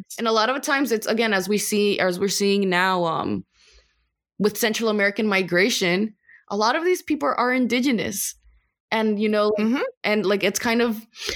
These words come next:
Speaker 1: related to your film, but, like, you, about what you talk about in your film, but, you know, in the U S or, like, in,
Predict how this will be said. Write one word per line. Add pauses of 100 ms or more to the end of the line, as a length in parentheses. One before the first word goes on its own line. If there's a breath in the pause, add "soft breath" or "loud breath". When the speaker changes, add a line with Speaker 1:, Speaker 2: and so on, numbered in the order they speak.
(220 loud breath)
Speaker 1:
related
to
your
film,
but,
like,
you, (100)
about
what
you
talk
about
in
your
film,
but, (420 loud breath)
you
know, (260)
in
the
U
S
or,
like,
in,